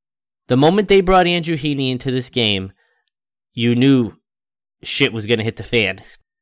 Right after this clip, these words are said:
And in this game, Aaron Boone went to Andrew Heaney in the middle of a fucking playoff race with a lead. And then he ends up using Chad Green for two <laughs> innings after that, trailing. So he'd rather use Chad Green while he's losing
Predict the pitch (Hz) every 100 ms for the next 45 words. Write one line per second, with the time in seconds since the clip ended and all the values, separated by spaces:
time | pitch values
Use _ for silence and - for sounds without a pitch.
0 | _ 131 135 139 160 - 170 165 143 -
1 | _ _ 151 175 165 147 160 143 117 -
2 | - 156 160 165 139 151 147 139 110 101
3 | 110 139 151 107 - 143 156 175 160 156
4 | 127 104 - 98 98 - - _ 123 147
5 | 147 131 123 101 - _ _ _ _ -
6 | 139 147 143 156 151 151 123 135 165 151
7 | 139 - 147 143 131 151 135 123 131 -
8 | - 175 - 170 - 156 143 156 143 -
9 | 147 139 131 117 95 - - - 175 139
10 | 98 - - _ _ _ _ _ - 165
11 | 185 160 160 208 214 208 - - 165 156
12 | 160 165 135 123 143 143 117 120 185 202
13 | 131 110 110